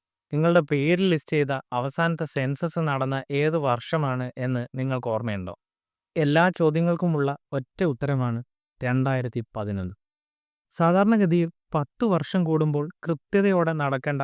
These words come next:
ഒരു പ്രോസസ്സാണ് സെൻസസ് എന്ന് പറയുന്നത്. എന്നാൽ നമ്മുടെ രാജ്യത്ത് അവസാനത്തെ പൂർണ്ണ സെൻസസ് നടക്കുന്നത് രണ്ടായിരത്തി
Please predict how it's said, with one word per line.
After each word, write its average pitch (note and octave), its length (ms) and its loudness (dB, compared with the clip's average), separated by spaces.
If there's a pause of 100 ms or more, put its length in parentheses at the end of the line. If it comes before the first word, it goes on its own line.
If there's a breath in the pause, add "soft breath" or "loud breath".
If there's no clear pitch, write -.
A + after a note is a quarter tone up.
(120)
ഒരു C#3+ 120 0
പ്രോസസ്സാണ് B2 680 -2
സെൻസസ് C3+ 520 -4
എന്ന് A2+ 160 -4
പറയുന്നത്. F#2+ 420 -8 (380 loud breath)
എന്നാൽ F3+ 280 4
നമ്മുടെ E3+ 260 2
രാജ്യത്ത് D3+ 580 0 (300 soft breath)
അവസാനത്തെ E3 760 0 (180)
പൂർണ്ണ G3+ 380 4
സെൻസസ് E3+ 520 -2
നടക്കുന്നത് C#3 600 -2
രണ്ടായിരത്തി E3 640 0